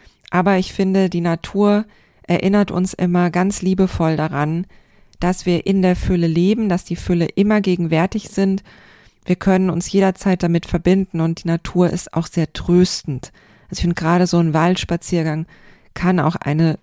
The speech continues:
tröstende Wirkung haben und das ist viel sinnvoller,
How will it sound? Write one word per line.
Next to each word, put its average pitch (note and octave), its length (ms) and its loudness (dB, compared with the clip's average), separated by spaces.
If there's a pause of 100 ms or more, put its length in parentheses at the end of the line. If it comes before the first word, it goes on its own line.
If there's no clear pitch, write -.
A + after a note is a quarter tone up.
tröstende E3+ 680 0
Wirkung D#3+ 420 -4
haben D3 300 -8
und D3 140 -4
das D#3 120 -4
ist - 220 -10 (320)
viel A#3+ 380 2
sinnvoller, G#3 760 0